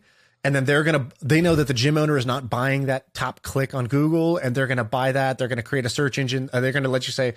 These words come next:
"Put in your zip code. We'll find a gym near you. What's your email?"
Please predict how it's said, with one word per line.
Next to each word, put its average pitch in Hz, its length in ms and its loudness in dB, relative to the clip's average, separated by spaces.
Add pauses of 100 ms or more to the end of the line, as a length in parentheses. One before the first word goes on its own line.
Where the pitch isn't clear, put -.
(180)
"Put 311 120 -2
in 320 100 2
your 277 120 0
zip 285 180 -2
code. 117 300 0 (340)
We'll 247 120 0
find 180 240 -2
a 190 40 0
gym 147 200 0
near 208 120 0
you. 277 140 0
What's 233 180 0
your 311 120 -6
email?" 208 460 0